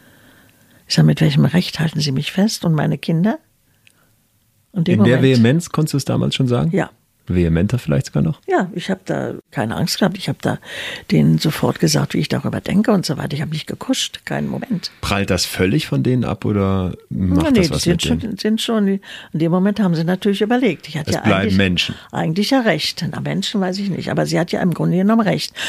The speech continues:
Speaker 1: Und sie könnten ja irgendwie Ärger dadurch bekommen, ne? Da hat er einen Pass genommen und mir den wieder zurückgeschmissen, an den Kopf so fast, ja. Hab ich gesagt, „Das ist Ihre Gastfreundschaft hier?“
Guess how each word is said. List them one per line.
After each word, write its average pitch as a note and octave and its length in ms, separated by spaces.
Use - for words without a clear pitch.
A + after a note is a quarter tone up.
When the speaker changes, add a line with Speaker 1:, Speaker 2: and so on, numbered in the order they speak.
Speaker 1:
Und D#3+ 80
sie D#3+ 120
könnten E3+ 340
ja D#3 60
irgendwie F#3+ 380
Ärger D#3 340
dadurch C#3 420
bekommen, - 480
ne? G3+ 200
Da D3+ 140
hat D#3+ 160
er D#3 60
einen D3 260
Pass F#3 260
genommen G#3 340
und E3 40
mir E3+ 120
den D#3+ 220
wieder C#3 220
zurückgeschmissen, G3+ 1000
an - 140
den - 160
Kopf - 300
so - 120
fast, G3+ 440
ja. G3 340
Hab - 100
ich - 80
gesagt, C#3+ 400
„Das - 240
ist - 240
Ihre F#3 260
Gastfreundschaft - 880
hier?“ F4+ 220